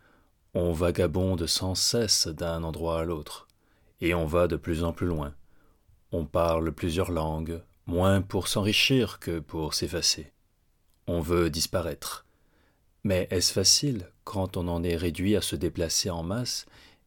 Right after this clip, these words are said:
et qu'on a tendance à devenir une majorité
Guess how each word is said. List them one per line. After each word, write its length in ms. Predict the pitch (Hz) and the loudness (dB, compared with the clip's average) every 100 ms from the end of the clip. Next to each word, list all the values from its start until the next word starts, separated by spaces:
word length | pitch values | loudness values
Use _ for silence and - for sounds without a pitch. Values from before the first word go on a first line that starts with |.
| - | -4
et 160 | 90 82 | -2 0
qu'on 140 | 85 | -2
a 100 | 82 | -2
tendance 420 | 90 85 90 - | -2 0 0 -2
à 40 | 85 | -2
devenir 500 | 82 78 87 80 78 | -2 -2 -2 -2 -2
une 260 | 76 76 - - | -4 -8 -14 -10
majorité 800 | - 82 85 82 80 80 - 90 | -2 2 2 2 0 -2 0 -2